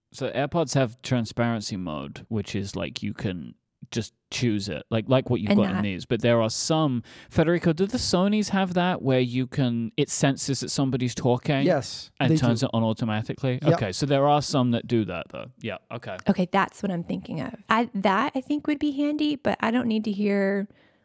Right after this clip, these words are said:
Speaker 2: like, the wind chimes outside while I'm trying
Speaker 1: Right.
Speaker 2: to hear a <laughs> podcast.
Speaker 1: You'd
Speaker 2: And I
Speaker 1: prefer
Speaker 2: could.
Speaker 1: it to be
Speaker 2: It was
Speaker 1: more,
Speaker 2: very
Speaker 1: um,
Speaker 2: transparent.
Speaker 1: m-, more smart about when it's switching between those things.
Speaker 2: Yeah, that would be nice.
Speaker 1: That is a good point. I don't. I,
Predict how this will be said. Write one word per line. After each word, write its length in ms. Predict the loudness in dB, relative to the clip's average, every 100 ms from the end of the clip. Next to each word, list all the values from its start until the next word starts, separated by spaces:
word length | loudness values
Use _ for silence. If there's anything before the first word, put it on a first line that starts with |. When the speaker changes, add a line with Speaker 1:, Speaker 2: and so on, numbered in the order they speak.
| -6
Speaker 2:
like, 280 | -6 -4 0
the 100 | 2
wind 280 | 2 2 0
chimes 420 | -2 -4 -4 -4
outside 640 | -4 -4 -4 -4 -4 -2
while 140 | 0
I'm 100 | 0
trying 240 | -2 0 2
Speaker 1:
Right. 120 | 2
Speaker 2:
to 60 | 4
hear 120 | 2 4
a 60 | 0
<laughs> 0 |
podcast. 560 | 2 0 2 -4 -4 -2
Speaker 1:
You'd 180 | 4 4
Speaker 2:
And 120 | 6 6
I 60 |
Speaker 1:
prefer 260 | 6 6 6
Speaker 2:
could. 80 | 4
Speaker 1:
it 80 | 0
to 120 | -2
be 200 | 2 4
Speaker 2:
It 40 |
was 100 | 4
Speaker 1:
more, 320 | 4 2 2 2
Speaker 2:
very 200 | 2 2
Speaker 1:
um, 60 | 2
Speaker 2:
transparent. 440 | 2 2 0 -2 -10 -20 _ _ _ _ _ -8
Speaker 1:
m-, 100 | -6 -2
more 260 | 0 0
smart 480 | 0 0 2 2 0
about 260 | 0 -2 0
when 160 | -4 -4
it's 380 | -6 -10 -10 -12 -16
switching 460 | -6 -4 -4 -4 -8
between 340 | -8 -8 -8
those 220 | -6 -8 -10
things. 200 | -14 -8
Speaker 2:
Yeah, 160 | -8 -6 -4
that 120 | -2
would 120 | 0
be 100 | -2
nice. 400 | -4 -6 -10 -18 _ _ _ _
Speaker 1:
That 160 | -2 0
is 120 | -2
a 60 | -4
good 180 | -4 -2
point. 220 | 0 2
I 80 | 0
don't. 200 | 0 -4
I, 180 | -4